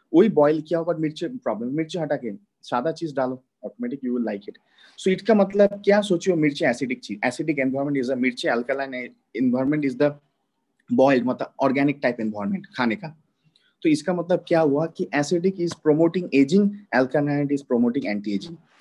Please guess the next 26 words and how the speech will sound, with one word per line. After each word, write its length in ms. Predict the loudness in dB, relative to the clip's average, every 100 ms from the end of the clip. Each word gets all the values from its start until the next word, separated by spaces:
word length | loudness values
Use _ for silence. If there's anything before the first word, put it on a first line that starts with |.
| _ 0
आदमी 280 | 0 2
कौन 260 | 0 2 2
सा 120 | 2
वाला 160 | 0 0
एनवायरनमेंट 500 | 0 0 0 0 0
रखना 240 | -2 -4 -6
पसंद 300 | -4 -6 -6
करेगा? 280 | -8 -2 -2
alkaline। 440 | 0 0 0 -4 -12 _ _ _ -2
So 120 | 0
automatically 580 | 2 0 -2 -2 -2 0
alkaline 500 | -2 0 0 0 0
environment 500 | 2 2 2 2 2
रखने 240 | 0 -2
के 100 | -2
लिए 120 | 0
one 260 | 4 4 2
of 80 | 2
the 100 | 2
major 260 | 2 2 2 2
is 120 | 0
very 160 | 2 2
important 440 | 2 0 -2 -8 -12 _ -4
our 120 | -2 -2
alkaline 400 | -4 -6 -6 -6
bottle, 260 | -8 -12 -18